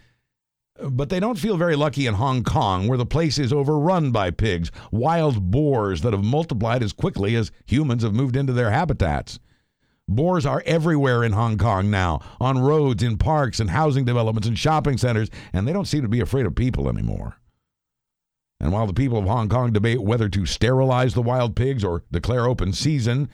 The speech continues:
they have also decorated their city for the Lunar New Year, which began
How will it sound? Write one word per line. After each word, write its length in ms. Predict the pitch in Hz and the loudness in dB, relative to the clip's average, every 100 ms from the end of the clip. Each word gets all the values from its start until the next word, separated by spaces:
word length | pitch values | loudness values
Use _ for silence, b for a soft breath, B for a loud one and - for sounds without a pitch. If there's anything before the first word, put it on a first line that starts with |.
| b b b b b - | b b b b b -4
they 120 | 147 | -2
have 220 | 117 160 | 0 2
also 320 | 180 175 165 | 0 0 0
decorated 600 | 123 90 170 147 127 110 | 0 0 -2 0 0 0
their 160 | 95 110 | 0 0
city 340 | - 123 131 | 0 -2 0
for 200 | 143 123 | 0 0
the 120 | 147 131 | 0 0
Lunar 300 | 123 190 202 | 0 0 0
New 180 | 233 | 0
Year, 240 | 208 107 151 | 0 0 0
which 220 | 147 110 | 0 -2
began 380 | 123 135 151 | 0 0 0